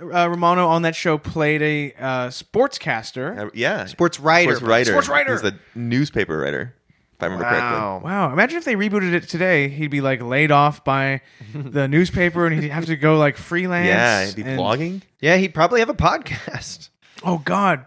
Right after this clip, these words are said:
Speaker 3: Yeah.
Speaker 1: Bring it back.
Speaker 3: Yeah.
Speaker 1: But yeah, watching that show, you were like, I wanna
Speaker 2: Oh, how
Speaker 1: have
Speaker 2: could
Speaker 1: this
Speaker 2: you not
Speaker 1: guy's
Speaker 2: wanna be Ray Barone? Everyone loves Raymond.
Speaker 3: Mm,
Speaker 1: Right.
Speaker 3: yeah.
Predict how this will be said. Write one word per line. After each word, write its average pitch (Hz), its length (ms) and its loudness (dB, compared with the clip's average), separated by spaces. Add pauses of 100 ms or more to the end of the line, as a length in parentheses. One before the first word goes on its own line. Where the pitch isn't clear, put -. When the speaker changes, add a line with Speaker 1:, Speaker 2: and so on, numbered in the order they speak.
(100)
Speaker 3:
Yeah. 139 220 -8
Speaker 1:
Bring 311 160 0
it - 160 -12
back. - 560 -4 (100)
Speaker 3:
Yeah. 165 460 -2 (640)
Speaker 1:
But 196 120 0
yeah, 247 80 4
watching 190 340 0
that 180 140 -2
show, 180 340 0
you 156 420 -4
were 143 120 -6
like, 127 240 -4
I 131 100 -2
wanna 139 220 4
Speaker 2:
Oh, 104 80 4
how 104 60 2
Speaker 1:
have 143 100 4
Speaker 2:
could 151 80 -2
Speaker 1:
this 143 60 0
Speaker 2:
you 110 40 -4
not 117 120 4
Speaker 1:
guy's 120 80 0
Speaker 2:
wanna 117 180 4
be 117 160 0
Ray 113 240 2
Barone? 104 640 -2
Everyone 180 320 0
loves 220 240 2
Raymond. 120 420 0
Speaker 3:
Mm, 180 260 -8 (120)
Speaker 1:
Right. 120 100 -6
Speaker 3:
yeah. 254 540 0